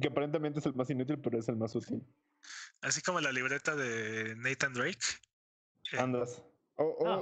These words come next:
Speaker 1: o
Speaker 3: ese es
Speaker 1: como
Speaker 3: bastante, ese no es una, no es un ítem, es un
Speaker 1: No, pero por ejemplo, en The
Speaker 3: No lo
Speaker 1: Witcher
Speaker 3: puedes
Speaker 1: hay
Speaker 3: usar.
Speaker 1: libros que te, te, que te explican como cosas que nunca lees.
Speaker 2: Ujú.
Speaker 1: Eh, esa clase, esa clase, o sea, como literal, un tutorial.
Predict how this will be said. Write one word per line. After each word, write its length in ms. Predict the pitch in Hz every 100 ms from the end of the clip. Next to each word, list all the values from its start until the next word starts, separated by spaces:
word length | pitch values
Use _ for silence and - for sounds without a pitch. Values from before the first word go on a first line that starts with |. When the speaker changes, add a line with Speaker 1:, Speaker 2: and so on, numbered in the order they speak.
| 143
Speaker 1:
o 60 | 160
Speaker 3:
ese 100 | 185
es 120 | 180
Speaker 1:
como 80 | 175
Speaker 3:
bastante, 340 | 139 165 -
ese 140 | 190
no 80 | 220
es 140 | 208 -
una, 240 | 214 185
no 100 | 185
es 120 | 208
un 120 | 226 202
ítem, 340 | 160 147 139
es 180 | 151 156
un 340 | 160 151 143 143 _ _ _ _ _ -
Speaker 1:
No, 180 | 214
pero 160 | 151 131
por 120 | 156
ejemplo, 320 | 151 180 160
en 80 | 120
The 60 | 127
Speaker 3:
No 100 | 165
lo 60 |
Speaker 1:
Witcher 160 | 196 220
Speaker 3:
puedes 100 | -
Speaker 1:
hay 60 | 151
Speaker 3:
usar. 100 | 147
Speaker 1:
libros 260 | 151 165
que 100 | -
te, 300 | 147 123 73 -
te, 140 | 117
que 100 | -
te 80 | 117
explican 400 | 110 - 123 139
como 260 | 135 110 107
cosas 280 | 120 147 -
que 100 | 117
nunca 180 | 117 123
lees. 340 | 190 - - _ _ _ - - - _ _ -
Speaker 2:
Ujú. 180 | 135 160 202 -
Speaker 1:
Eh, 140 | - -
esa 220 | 139 143
clase, 340 | 139 127 131
esa 160 | 131 151
clase, 280 | 143 123 123
o 80 | 113
sea, 100 | 131
como 680 | 139 113 110 110 135 139 -
literal, 400 | 127 127 131 120
un 120 | 123 120
tutorial. 400 | 135 123 -